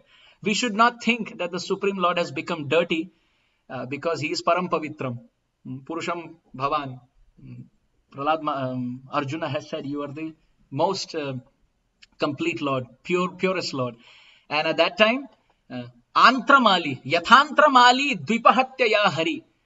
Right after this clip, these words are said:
Just like a lion rips an elephant and pulls out its intestines,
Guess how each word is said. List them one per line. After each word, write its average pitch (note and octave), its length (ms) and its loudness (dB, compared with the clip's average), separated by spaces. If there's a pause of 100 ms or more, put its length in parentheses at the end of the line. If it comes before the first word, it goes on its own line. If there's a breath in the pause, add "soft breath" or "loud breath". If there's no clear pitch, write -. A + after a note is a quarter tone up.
(180)
Just G3+ 260 2
like B3+ 180 -2
a C4 60 0
lion G#3+ 480 4
rips G#3+ 460 0
an A#3+ 100 2
elephant G#3 560 -2
and F#3 420 -4
pulls C#4+ 300 0
out A#3 300 2
its G#3+ 160 -4
intestines, G3 760 -6